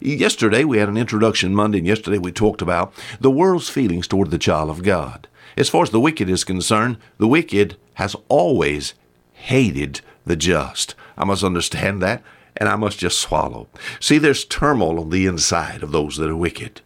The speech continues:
There's no rest, uh, for the wicked. That's just the way it is. And sometimes what bothers us, though, is like here in verse seven, Psalm thirty-seven, verse seven, it says, "Rest in the Lord and wait patiently for him."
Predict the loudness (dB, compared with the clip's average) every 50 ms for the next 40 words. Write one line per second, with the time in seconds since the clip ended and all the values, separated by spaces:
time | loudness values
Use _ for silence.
0 | -14 -12 -12 -4 0 2 2 2 2 2 2 4 4 4 4 4 4 2 2 -2
1 | -4 -4 -4 -4 -4 -6 -10 -16 _ _ _ _ _ _ _ -10 -8 -8 -8 -6
2 | -2 0 2 2 2 0 0 -2 -2 -4 -8 -12 -12 -14 -18 -18 -18 -18 -6 -2
3 | -2 0 0 -2 -4 -4 -2 -2 0 2 2 4 4 4 2 2 0 -2 -4 -6
4 | -6 -10 -6 -2 -2 -2 0 2 0 0 2 2 0 0 0 0 2 2 2 2
5 | 2 2 0 0 2 0 0 2 2 2 2 2 2 2 2 4 4 2 2 0
6 | 0 0 0 0 0 0 0 2 2 2 2 2 2 0 0 -2 -4 -6 -4 0
7 | 0 2 2 2 2 2 2 2 2 2 2 2 2 2 0 0 0 0 0 0
8 | -2 -2 -2 -2 -2 -4 -4 -6 -10 -16 -16 -6 -4 -2 0 2 2 2 2 2
9 | 2 2 2 2 0 -2 0 2 2 4 4 6 4 4 4 2 2 2 2 2
10 | 0 -2 -2 -2 -2 0 0 -2 0 0 0 0 0 2 0 2 2 2 0 0
11 | -2 -4 -8 -10 -12